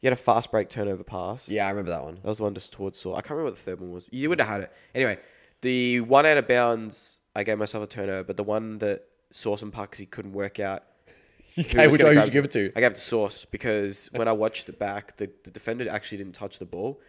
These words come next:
Speaker 1: and it was Sauce who patted the ball forward.
Speaker 2: Oh, okay. All right, fair
Speaker 1: So
Speaker 2: enough.
Speaker 1: I ended up giving it to Sauce, but I, I, I still gave myself three assists, uh, three turnovers to make sure I got the fine. I didn't wanna get
Speaker 2: Um,
Speaker 1: myself out of that. <laughs>
Speaker 2: Parksy two bucks for hoisting a half-court shot.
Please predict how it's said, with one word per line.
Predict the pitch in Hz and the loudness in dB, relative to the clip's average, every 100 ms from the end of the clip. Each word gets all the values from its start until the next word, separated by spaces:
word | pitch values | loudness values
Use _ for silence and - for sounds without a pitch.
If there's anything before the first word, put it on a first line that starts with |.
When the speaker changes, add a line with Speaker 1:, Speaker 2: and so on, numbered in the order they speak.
| _ - | _ -8
Speaker 1:
and | 107 | -6
it | |
was | 95 | -4
Sauce | - 110 110 - | -4 -4 -4 -6
who | 110 | -10
patted | - 104 98 | -8 -6 -6
the | 101 | -8
ball | 101 98 | -8 -8
forward. | - 92 113 147 _ - | -10 -8 -8 -8 _ -10
Speaker 2:
Oh, | 101 120 147 165 147 127 | -2 2 2 2 2 0
okay. | - 95 139 143 | -2 -6 -6 -8
All | |
right, | 135 139 | -8 -8
fair | 131 | -4
Speaker 1:
So | 131 | -2
Speaker 2:
enough. | 104 | 2
Speaker 1:
I | 107 | 2
ended | 107 | 2
up | 107 | 0
giving | 98 92 | -2 -6
it | |
to | 95 | -8
Sauce, | - 90 90 | -8 -6 -6
but | - 110 127 | 0 0 0
I, | 123 127 | 2 4
I, | 117 | 4
I | |
still | 139 - 160 | 2 2 0
gave | 139 135 | 6 6
myself | 127 113 - 110 - - | 6 2 2 0 0 -2
three | 104 | -2
assists, | 92 - 92 - | 0 -4 -6 -6
uh, | - 101 | -6 -2
three | 107 | -4
turnovers | 101 98 98 92 - | -2 -4 -4 -4 -8
to | 95 | -8
make | 95 | -8
sure | - 85 | -10 -14
I | 95 | -12
got | 82 | -14
the | - | -14
fine. | - 92 95 _ _ _ _ _ - | -14 -14 -14 _ _ _ _ _ -4
I | |
didn't | 107 120 | -2 0
wanna | 113 113 | -2 -2
get | 110 | -4
Speaker 2:
Um, | 92 | -4
Speaker 1:
myself | 98 92 95 | -6 -10 -10
out | 92 | -6
of | 98 | -4
that. | - | -6
<laughs> | - - - | -8 -14 -2
Speaker 2:
Parksy | 131 123 | 0 0
two | 113 107 | -2 0
bucks | 101 - | 0 -4
for | 101 | -6
hoisting | 101 95 | -4 -4
a | 95 | -6
half-court | 92 - 78 | -6 -8 -10
shot. | 92 82 | -8 -10